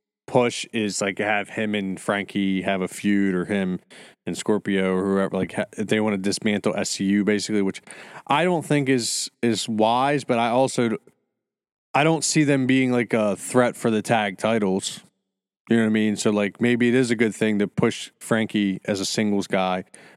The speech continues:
moving forward, 'cause he can still go. I mean, if anything, we've seen it, like, he wrestled Chris Jericho two weeks ago, and I thought it was a great match. Um, but who knows? We'll see with that. Uh, Big Swole, um, Serena Deeb versus, uh,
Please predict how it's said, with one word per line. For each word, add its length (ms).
moving 200
forward, 180
'cause 120
he 120
can 140
still 260
go. 340
I 60
mean, 160
if 140
anything, 360
we've 160
seen 220
it, 140
like, 180
he 80
wrestled 480
Chris 180
Jericho 500
two 140
weeks 220
ago, 240
and 80
I 60
thought 180
it 40
was 200
a 80
great 260
match. 400
Um, 560
but 220
who 120
knows? 220
We'll 120
see 500
with 220
that. 260
Uh, 120
Big 200
Swole, 640
um, 380
Serena 320
Deeb 320
versus, 360
uh, 360